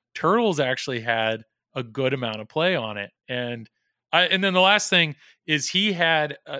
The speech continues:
you know, most of his games had Insider Connect, um, he had one of the screens up. So it was, like, the North End Pub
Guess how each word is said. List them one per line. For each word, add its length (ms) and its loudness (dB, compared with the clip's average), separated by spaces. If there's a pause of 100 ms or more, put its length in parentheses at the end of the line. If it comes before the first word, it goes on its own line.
you 140 -4
know, 140 -2
most 260 -2
of 60 -6
his 100 -4
games 220 -4
had 120 0
Insider 360 -4
Connect, 380 -6 (460)
um, 280 0
he 260 -2
had 240 0
one 140 -4
of 60 -6
the 80 -8
screens 680 -6
up. 260 0
So 140 -6
it 20 -4
was, 120 -6
like, 180 -6
the 100 -8
North 300 -6
End 160 -10
Pub 340 -4